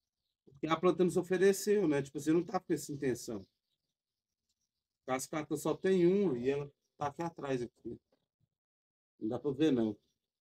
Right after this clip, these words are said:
O mato tá tomando conta ali. Mas vai ficar bacana, ó. Bastante movimento. Isso aqui tem que pegar uma bitola muito boa agora. Vou deixar ela engordar, deixar ela mar-, dar uma marcada boa.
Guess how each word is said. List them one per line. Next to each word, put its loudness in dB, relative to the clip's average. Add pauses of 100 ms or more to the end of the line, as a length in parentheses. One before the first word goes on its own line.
(560)
O -20
mato -18
tá -10
tomando -6
conta -10
ali. -12 (2500)
Mas -6
vai 0
ficar -4
bacana, -2
ó. -8 (540)
Bastante -4
movimento. 2 (680)
Isso -20
aqui -6
tem 0
que -10
pegar 2
uma 6
bitola 2
muito 2
boa 2
agora. -2 (880)
Vou -6
deixar 0
ela 2
engordar, -2
deixar -6
ela 2
mar-, -4
dar -2
uma 2
marcada -2
boa. 2